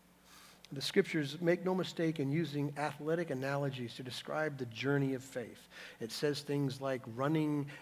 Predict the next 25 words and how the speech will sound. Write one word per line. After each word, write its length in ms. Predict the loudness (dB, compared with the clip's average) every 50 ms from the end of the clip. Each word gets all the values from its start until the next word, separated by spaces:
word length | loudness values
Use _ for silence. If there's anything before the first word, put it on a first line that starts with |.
| -14 -12
and 240 | -10 -10 -10 0
boxing 680 | 4 6 6 6 4 2 -6 -2 0 0 2 2 2 0 -2
and 140 | -4 -6 2
wrestling 520 | 2 4 4 2 0 -4 -2 -2 0 0
because 340 | -2 -4 -4 -4 -4 -4 -4
it 80 | -4 -4
requires 560 | -4 -6 -4 0 0 2 2 2 0 0 -4
way 400 | -6 -2 2 6 6 8 8 8
more 300 | 6 4 2 2 0 0
pain 500 | -2 -4 -2 0 0 0 0 -2 -4 -6 -10 -16 -20 -20 -20 -14 -10
and 120 | -6 -4
endurance 480 | -2 -2 0 0 0 0 0 -4 -6 -8
than, 260 | -6 -6 -4 -4 -6 -8 -12 -18 -20 -20 -12
than 160 | -8 -8 -8 -8 -12 0 4
anybody 480 | 6 6 8 6 4 2 -2 -2 -4
would 220 | -4 -4 -4 -6 -6 -8 -14 -18 -18 -18
perceive 480 | -8 -6 -6 -6 -4 0 0 0 0 0 -2 -6
on 160 | -6 -6 -6 -6
the 40 |
front 280 | -6 -2 0 0 2 2
end 280 | 0 -2 -4 -8 -12 -14 -18 -20 -20 -20 -20 -20 -20 -20 -20 -14 -8
to 120 | -6 -6
gain 360 | -4 0 2 4 4 4 4
the 60 | 2 -2
prize. 640 | 0 -2 -2 -2 -2 -4 -10 -10 -12 -12 -12 -14